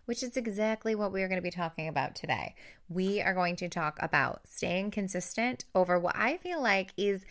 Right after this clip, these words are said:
the most challenging time of the year to stay consistent, the summer. I know the holidays get a bad rap, right? A-, and rightfully so. We're doing more drinking than normal. We're doing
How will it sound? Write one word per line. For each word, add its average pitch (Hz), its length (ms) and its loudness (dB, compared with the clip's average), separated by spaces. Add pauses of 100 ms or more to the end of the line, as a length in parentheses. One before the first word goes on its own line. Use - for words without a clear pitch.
(260)
the 214 280 2
most 254 360 4
challenging 226 640 2
time 185 400 4
of 180 160 2
the 180 100 -2
year 165 340 2
to 196 120 -4
stay 151 300 0
consistent, 220 560 -2 (340)
the - 80 6
summer. - 440 4 (480)
I - 60 6
know 240 140 8
the 285 80 8
holidays 220 440 4
get 185 140 4
a 180 40 2
bad 165 220 8
rap, 151 360 2
right? 165 280 6
A-, - 220 4
and 392 140 6
rightfully 185 400 8
so. 160 420 4
We're 170 220 4
doing 208 420 4 (420)
more 170 220 2
drinking 175 380 4
than 233 120 6
normal. 220 640 6
We're 180 120 2
doing 156 480 -2